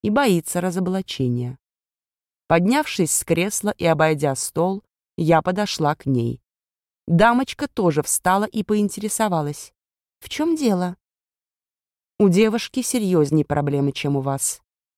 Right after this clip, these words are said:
ответила, глядя служанке в глаза, которые вот-вот наполнятся слезами.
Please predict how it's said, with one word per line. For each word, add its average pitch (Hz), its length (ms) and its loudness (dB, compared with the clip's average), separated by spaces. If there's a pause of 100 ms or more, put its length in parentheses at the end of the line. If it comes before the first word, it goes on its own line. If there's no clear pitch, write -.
(360)
ответила, 180 640 2
глядя 165 380 2
служанке 156 600 -2
в 151 80 -6
глаза, 156 520 -6 (460)
которые 151 400 2
вот-вот 143 560 0
наполнятся 151 720 0
слезами. 139 720 -4